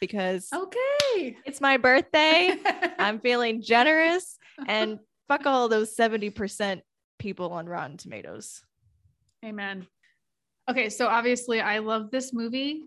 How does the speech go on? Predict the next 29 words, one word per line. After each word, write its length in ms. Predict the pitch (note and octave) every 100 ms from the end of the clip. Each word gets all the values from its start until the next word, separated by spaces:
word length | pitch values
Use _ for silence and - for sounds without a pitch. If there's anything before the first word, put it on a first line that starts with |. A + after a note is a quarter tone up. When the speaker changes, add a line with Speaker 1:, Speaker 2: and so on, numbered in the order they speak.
| _ -
Speaker 2:
too. 400 | - F3+ F#3 G3+
I 80 | G#3
think 180 | G3+ F#3+
it's 100 | F#3
classic 440 | A3+ F#3+ G3 G#3
Robin 340 | G#3+ F#3+ F#3+ F3+
Williams. 760 | E3+ F3 F3 F3+ F3+ - - _ -
I'm 200 | F3+ F3
also 680 | F3+ - F3+ F3 F3 E3+ _ _
still 600 | - - F#3+ F#3+ F#3+ F#3 -
L 140 | F3+
O 100 | F3+ F3
L-ing 400 | E3+ F3 F3 E3+
every 180 | E3+
time 520 | E3+ F#3 E3 E3+ E3+ F3+ _ _ _ _ _ _ F#3+
I 80 |
watch 400 | F#3 E3+ D#3+ -
it. 320 | F3+ E3+ E3+ - - _ _ _ _ _ F#3
Um, 440 | F3+ F#3+ F3+ F3 _ _ _ -
I 160 | G3
was 480 | G#3+ G#3 A3 C#4 C4
going 400 | - A#3+ A#3+ B3
to 140 | B3 A#3
give 260 | A3 G#3
this 220 | G#3 G3+ G#3
movie 600 | G3+ G3 G3+ G3+ G3 G3+
four 420 | - G3+ G3 G3 _ _
point 280 | G#3 F#3+ - _ -
five 440 | F3 E3 F#3+ C4